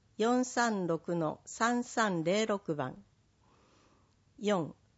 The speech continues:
船橋市国民健康保険第三期保険事業実施計画、データヘルス計画、第四期特定健康診査等実施計画。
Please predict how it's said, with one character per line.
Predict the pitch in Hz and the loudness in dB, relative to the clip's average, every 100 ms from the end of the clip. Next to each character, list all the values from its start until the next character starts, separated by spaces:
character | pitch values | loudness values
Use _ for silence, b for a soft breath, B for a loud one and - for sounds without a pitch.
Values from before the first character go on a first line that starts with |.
| _ | _
船 | - 214 247 | -4 0 2
橋 | 247 247 | 2 0
市 | - - 160 - | -4 -4 -4 -2
国 | - 185 254 | -2 0 2
民 | 254 247 240 | 2 2 2
健 | 247 240 | 0 0
康 | 240 233 226 | 0 0 0
保 | 226 214 | 0 -2
険 | - 143 - b b 208 | -2 -4 -6 b b -4
第 | 226 208 | 0 0
三 | - 220 202 160 | 0 0 0 -2
期 | - 160 - | -4 -6 -4
保 | - 180 | -4 -2
険 | 247 247 240 196 | 2 2 2 0
事 | 190 | 0
業 | 196 175 151 - | 2 2 0 -4
実 | 165 175 | -4 -2
施 | - - 233 | -2 -2 -2
計 | 233 185 | 0 0
画、 | - 143 - - b b b - | -2 -10 -14 -20 b b b -2
デ | 208 247 | 2 2
ー | |
タ | 247 240 | 2 0
ヘ | 220 | 0
ル | 220 | -2
ス | - | -4
計 | - 170 | -2 -2
画、 | - 135 - - _ _ _ b b b b - | -4 -10 -12 -14 _ _ _ b b b b -8
第 | 214 240 220 | 0 2 2
四 | 214 202 170 | 0 0 -4
期 | - 147 - - | -4 -6 -6 -4
特 | 180 - | -4 -2
定 | - 240 240 | 0 2 2
健 | - 233 | 0 0
康 | 240 - 240 233 | 0 0 0 0
診 | - 208 180 | 0 -2 -2
査 | - 151 165 - | -4 -4 -4 -4
等 | 226 180 151 156 | 0 2 0 -2
実 | 170 | -2
施 | - 233 220 | 0 -2 0
計 | 220 175 | 0 0
画。 | 131 | -4